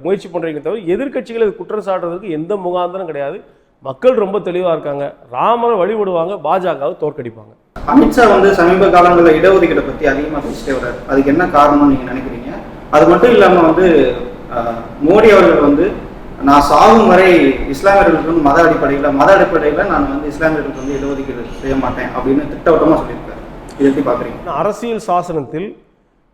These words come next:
Speaker 1: அஹ், பி சி, முஸ்லீம்ஸ் அப்படிங்கிற கேட்டகரியில உங்களுக்கு இடஒதுக்கீடு இருக்கு.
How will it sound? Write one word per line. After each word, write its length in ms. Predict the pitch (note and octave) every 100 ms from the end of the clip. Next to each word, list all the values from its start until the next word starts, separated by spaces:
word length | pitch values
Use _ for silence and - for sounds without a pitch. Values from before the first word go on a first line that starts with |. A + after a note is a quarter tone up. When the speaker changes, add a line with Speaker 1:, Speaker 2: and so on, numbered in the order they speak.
| -
Speaker 1:
அஹ், 920 | C#3+ C#3+ C#3 C#3 C3+ C3+ C3 B2+ A#2 _ _ _ C#3
பி 200 | D3 A#3
சி, 420 | - A3+ A3+ F#3+ -
முஸ்லீம்ஸ் 640 | D3 F3 F#3+ G3+ F#3+ -
அப்படிங்கிற 340 | D3 D#3 F#3 F#3
கேட்டகரியில 600 | - E3+ F3+ E3+ D#3 F3
உங்களுக்கு 340 | F#3 D#3 D#3+
இடஒதுக்கீடு 360 | F3 D#3+ D3 D3+
இருக்கு. 400 | C#3+ D3 C3+